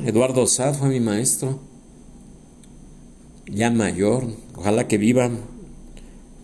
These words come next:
Muy, muy buena persona, ¿eh? Era, era, era, eh, la máxima autoridad. Por lo menos cuando yo estudié en acústica, Eduardo Sad, Eddie Sad le decían. A mí me, a mí me ayudó en varios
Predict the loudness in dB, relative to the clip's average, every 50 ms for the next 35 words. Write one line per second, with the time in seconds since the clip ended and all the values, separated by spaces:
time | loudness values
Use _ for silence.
0 | -20 -12 -2 2 4 6 6 6 6 6 6 6 6 6 6 6 6 6 6 4
1 | 4 2 2 0 0 0 2 2 2 2 4 2 2 2 0 0 -2 -4 -6 -10
2 | -12 -14 -18 -10 -2 0 2 4 4 4 4 4 4 4 2 4 4 4 6 6
3 | 4 4 4 4 4 2 2 2 0 0 0 0 0 2 2 2 2 2 0 0
4 | -2 -2 -2 -2 -4 -4 -2 -2 0 2 2 2 2 0 -4 -8 -12 -16 -20 -20
5 | -20 -20 -20 -20 -20 -4 -2 2 2 4 4 4 2 2 2 2 2 2 4 4
6 | 4 4 2 2 0 -2 -2 0 2 2 0 0 -4 -8 -12 -16 -18 -20 -20 -20
7 | -20 -14 -6 -4 -2 0 0 0 -2 -2 -2 -2 -2 -2 -2 -2 0 0 0 2
8 | 2 2 2 2 2 0 0 0 0 0 0 -2 -2 0 2 2 4 4 2 2
9 | 2 2 0 -2 0 -2 -2 -2 -2 -2 -2 -2 -2 -2 -4 -6 -8 -12 -16 -18
10 | -20 -20 -20 -20 -20 -20 -20 -20 -20 -20 -20 -20 -20 -20 -20 -20 -20 -20 -20 -16
11 | -6 0 2 4 4 4 4 2 2 2 0 -2 0 0 0 0 0 0 0 0
12 | 0 0 0 0 0 0 0 0 0 0 0 -2 -2 -2 -6 -6 -6 -6 -6 -8
13 | -10 -12